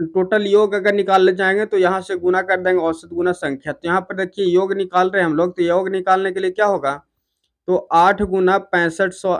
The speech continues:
पैंसठ हजार से गुना कर देंगे तो टोटल यहाँ योग हो जाएगा। और यहाँ पे अधिकारी का अगर निकालना चाहते हैं तो अधिकारी दो हैं, तो टोटल योग कितना हो जाएगा, दो है और टोटल उसका बे-, वेतन कितना है, नब्बे हजार है,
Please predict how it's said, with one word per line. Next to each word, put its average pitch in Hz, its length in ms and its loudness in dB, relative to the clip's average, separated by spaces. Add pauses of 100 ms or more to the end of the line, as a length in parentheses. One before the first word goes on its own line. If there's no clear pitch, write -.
पैंसठ 175 460 -2
हजार 180 220 2
से 180 140 -6
गुना 170 260 0
कर 170 180 -2
देंगे 175 200 0
तो 175 140 -4
टोटल 175 360 -4
यहाँ 170 240 0
योग 175 240 0
हो 160 80 -2
जाएगा। 156 360 0 (460)
और 165 140 -2
यहाँ 175 220 2
पे 190 140 -4
अधिकारी 180 560 2
का 208 120 2
अगर 202 180 2
निकालना 185 360 2
चाहते 165 360 -2
हैं 190 100 -2
तो 190 120 -6
अधिकारी 180 520 0
दो 190 260 2
हैं, 185 280 0
तो 180 140 -10
टोटल 180 380 -2
योग 196 280 0
कितना 185 220 -8
हो 185 100 -2
जाएगा, 170 320 0
दो 180 360 0
है 190 200 0
और 175 160 -2
टोटल 180 360 -2
उसका 180 320 -2
बे-, 170 360 0
वेतन 170 340 -2
कितना 185 280 -6
है, 196 120 -2
नब्बे 156 280 -2
हजार 151 280 0
है, 131 200 -12